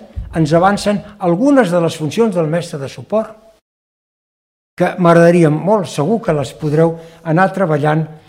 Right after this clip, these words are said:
anar treballant al llarg una miqueta del màster, no? Però fins i, què és el que ens diu? Allò que feu, feu en base a dades.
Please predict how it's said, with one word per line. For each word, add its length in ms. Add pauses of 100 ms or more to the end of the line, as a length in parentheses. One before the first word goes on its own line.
(1200)
anar 320
treballant 500 (220)
al 240
llarg 240
una 160
miqueta 360
del 160
màster, 400
no? 140 (300)
Però 160 (520)
fins 320
i, 80
què 400
és 120
el 120
que 140
ens 140
diu? 180 (580)
Allò 320
que 160
feu, 300 (340)
feu 380 (100)
en 160
base 320
a 80
dades. 540